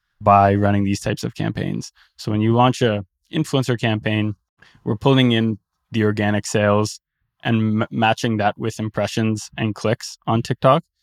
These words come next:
So you can say, "Hey, if we're seeing a large spike in impressions, is that actually leading to people, you know, maybe going and purchasing organically?"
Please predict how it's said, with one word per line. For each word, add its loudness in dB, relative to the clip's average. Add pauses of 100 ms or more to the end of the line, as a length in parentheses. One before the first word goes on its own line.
(400)
So -6
you 0
can -2
say, 0
"Hey, 0
if -6
we're -8
seeing -4
a -2
large -2
spike -4
in -6
impressions, -2 (360)
is -2
that 2
actually -2
leading -4
to -6
people, -4
you -6
know, -6
maybe -2
going -2
and -4
purchasing -6
organically?" -6